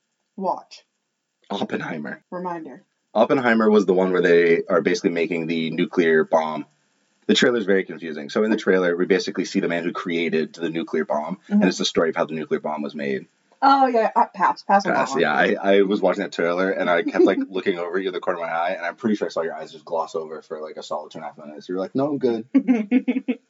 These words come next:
Speaker 2: Uh, next up was Beau is Afraid, the new Ari Aster movie. Pick carefully.
Speaker 1: So I'm actually gonna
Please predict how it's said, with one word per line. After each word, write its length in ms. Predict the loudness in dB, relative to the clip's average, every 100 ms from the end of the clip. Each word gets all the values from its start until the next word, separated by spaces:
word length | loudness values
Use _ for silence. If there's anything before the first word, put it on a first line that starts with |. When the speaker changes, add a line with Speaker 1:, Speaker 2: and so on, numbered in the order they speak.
| 0
Speaker 2:
Uh, 240 | 2 4
next 220 | 2 2
up 140 | 2 2
was 120 | -2
Beau 400 | -2 2 4 4
is 180 | 2 0
Afraid, 480 | -2 0 2 2 0
the 80 |
new 160 | 2 2
Ari 260 | 4 2 2
Aster 360 | -2 -2 -2
movie. 340 | 0 -2 -4 -10 _ _
Pick 400 | 0 2 2 -6 -20 _ _ _ -12
carefully. 800 | 2 2 2 -2 -6 -6 -10 -14 -20 -20 _ _ _ -18 -18
Speaker 1:
So 200 | -2 2
I'm 260 | 4 2
actually 360 | 0 -2 -2 0
gonna 220 | 2 2